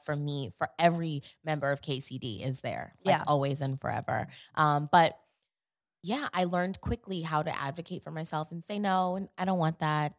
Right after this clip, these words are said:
Speaker 1: and I want something different.
Speaker 2: Yeah.
Speaker 1: So again, it brings me back to, like, that individuality that my parents kind of drilled into me. It was like, "No, you,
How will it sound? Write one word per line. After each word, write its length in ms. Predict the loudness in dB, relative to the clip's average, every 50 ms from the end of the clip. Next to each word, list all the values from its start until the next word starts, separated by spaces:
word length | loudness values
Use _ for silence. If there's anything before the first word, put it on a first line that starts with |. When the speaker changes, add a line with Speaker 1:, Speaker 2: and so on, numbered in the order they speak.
| _ _
Speaker 1:
and 120 | -4 -2 -2
I 20 |
want 160 | -2 -2 -4
something 240 | -6 -8 -6 -6 -6
different. 380 | -4 -6 -6 -6 -6 -8 -8 -10 _ _ _ _ _ _
Speaker 2:
Yeah. 160 | 4 6 8
Speaker 1:
So 280 | 8 8 6 4 0 -2 -4
again, 460 | -6 -2 0 0 2 2 2 2 0
it 140 | -2 0 0
brings 220 | 0 0 0 -2
me 100 | -4 -2
back 260 | 0 0 0 0 -2 -4
to, 100 | -2 0
like, 300 | 0 2 0 0 0 _
that 220 | -2 -2 -2 -2
individuality 960 | -4 -4 -4 -2 -2 -2 -4 -2 -4 -2 -2 0 0 -2 -2 -2 -2 -4 -4
that 180 | -4 -4 -4 -4
my 120 | -6 -6
parents 540 | -6 -4 -4 -2 -4 -4 -4 -6 -8 -10 -12 -16 -20 _ _ _
kind 140 | 0 0 0
of 80 | 0
drilled 300 | -2 -2 -2 -2 -2 -2
into 240 | -6 -8 -8 -8 -8
me. 140 | -6 -6 -6
It 40 | -6
was 160 | -6 -4 -4
like, 260 | -4 -4 -4 -8 -8
"No, 200 | -4 -2 -2 0
you, 240 | 0 -2 -4 -6